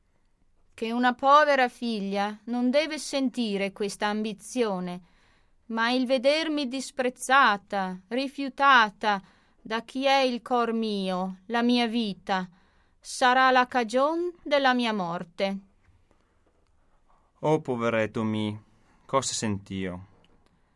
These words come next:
Speaker 1: Ah, che più di tutto del, nella mia circostanza temo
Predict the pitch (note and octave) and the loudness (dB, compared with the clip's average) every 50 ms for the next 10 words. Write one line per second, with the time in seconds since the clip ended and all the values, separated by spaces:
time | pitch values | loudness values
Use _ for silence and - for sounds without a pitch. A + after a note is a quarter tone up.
0 | _ _ _ _ - C#4 C#4 C#4+ C#4+ C#4+ C#4 C#4 B3+ - _ _ _ _ _ _ | _ _ _ _ -2 2 6 8 8 8 8 6 4 -2 _ _ _ _ _ _
1 | - - C#4+ C4+ - D#4 D#4+ D#4+ C4+ D#4 C4+ - E4+ F#4+ A#4 A#4 - _ - D#4+ | -10 -8 -8 -8 -6 -6 -6 -4 -4 -6 -6 -4 0 0 0 0 0 _ -6 -4
2 | D4+ C4 C#4 C4 C4 B3 - B3 B3+ C4 C4 C4 C4 C4 C#4 D4+ E4+ F4 E4 - | -2 0 0 -2 -2 -2 -4 -4 -4 -2 -2 -2 -2 -2 -4 -4 -4 -4 -4 -6
3 | - - C#4+ C4+ C4 - B3 A#3+ - - - B3 A3+ A3 G3+ G3 G3+ G3 - - | -6 -8 -8 -8 -6 -6 -6 -6 -6 -4 -2 0 2 2 0 -2 -6 -8 -10 -8
4 | A3 G#3+ G#3+ G#3 _ _ _ _ _ _ _ _ _ - F4+ E4 C#4+ C4 B3 A#3+ | -8 -8 -8 -8 _ _ _ _ _ _ _ _ _ -2 0 2 2 2 2 0
5 | B3 B3+ C4+ C#4+ C#4+ | 0 0 0 -2 -4